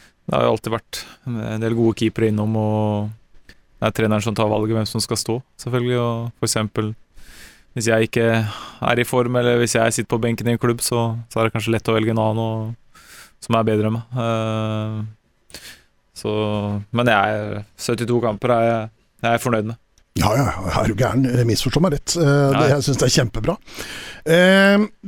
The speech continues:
Speaker 2: du har jo hørt på et par av disse podcastene våre, Rune. Eh, så da får du en liten quiz om deg selv.
Speaker 1: Ofte.
Speaker 2: Eh, og vi kan jo starte med noe enkelt, da. Eh, hvilken spiller har du spilt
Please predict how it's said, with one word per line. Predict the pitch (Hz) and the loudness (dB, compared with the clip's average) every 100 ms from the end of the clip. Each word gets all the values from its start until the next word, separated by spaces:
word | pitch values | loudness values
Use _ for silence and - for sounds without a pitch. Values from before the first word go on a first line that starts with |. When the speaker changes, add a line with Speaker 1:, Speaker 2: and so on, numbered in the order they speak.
| 180 175 165 151 - - - _ - | -10 -10 0 2 2 0 -10 _ 0
Speaker 2:
du | 180 214 | 4 6
har | 170 180 | 6 4
jo | 175 | 4
hørt | 143 139 - | 4 2 2
på | 180 | 2
et | 175 160 | 4 2
par | 156 | 0
av | 170 | 0
disse | 170 | 0
podcastene | 175 156 160 - 175 | 0 2 0 2 2
våre, | 175 180 180 | 6 6 6
Rune. | 185 214 | 4 2
Eh, | 185 180 180 175 - - - - - - - | 4 6 6 4 2 -8 -10 -10 -12 -14 0
så | 214 | 2
da | 185 214 | 4 4
får | - 151 147 | 4 4 6
du | 196 | 8
en | 208 | 6
liten | - 196 | 4 2
quiz | - 139 - 180 | 2 2 0 2
om | 175 | 4
deg | 214 | 4
selv. | - 320 311 - - - _ - | 4 4 2 0 -6 -14 _ -10
Speaker 1:
Ofte. | 127 - 180 165 _ - | -8 -2 -2 -2 _ -6
Speaker 2:
Eh, | - 165 180 180 185 185 185 190 185 | 2 4 6 6 6 6 6 4 2
og | 185 | 0
vi | - | 2
kan | 185 | 2
jo | 214 | 2
starte | - 131 - | 2 0 2
med | 165 185 | 2 2
noe | - | 4
enkelt, | 131 110 180 151 | 0 2 0 0
da. | - - - - | -2 -4 -10 -2
Eh, | 147 147 147 147 147 151 160 - 156 165 147 | 2 4 4 4 4 4 2 0 -2 0 0
hvilken | 139 143 - - 202 208 - | 2 0 -2 2 4 4 0
spiller | - - 190 175 208 151 - | -4 2 4 4 2 0 0
har | 147 | 2
du | 147 | 2
spilt | - - 156 160 | 2 0 0 0